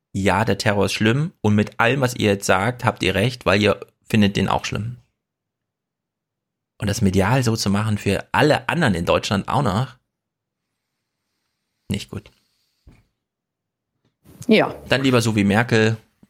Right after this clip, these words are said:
Speaker 1: hingehen, mittrauern, versprechen, ein Jahr später wiederzukommen, nochmal hingehen, nochmal das Gespräch suchen, zack, aber nicht hier.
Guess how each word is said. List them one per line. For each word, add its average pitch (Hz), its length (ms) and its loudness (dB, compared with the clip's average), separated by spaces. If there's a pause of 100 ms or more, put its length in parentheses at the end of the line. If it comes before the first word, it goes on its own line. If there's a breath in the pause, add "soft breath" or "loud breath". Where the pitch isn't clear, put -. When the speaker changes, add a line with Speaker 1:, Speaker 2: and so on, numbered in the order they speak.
(100)
Speaker 1:
hingehen, 110 760 2
mittrauern, 101 840 0 (300)
versprechen, 113 1000 0
ein 101 220 0
Jahr 104 100 2
später 98 300 0
wiederzukommen, 110 720 0 (120)
nochmal 107 360 0
hingehen, 104 500 0 (800)
nochmal 107 240 0
das 101 120 0
Gespräch 101 420 -2
suchen, 101 460 -2
zack, - 460 -4
aber 90 220 -4
nicht 98 180 -2
hier. - 340 -6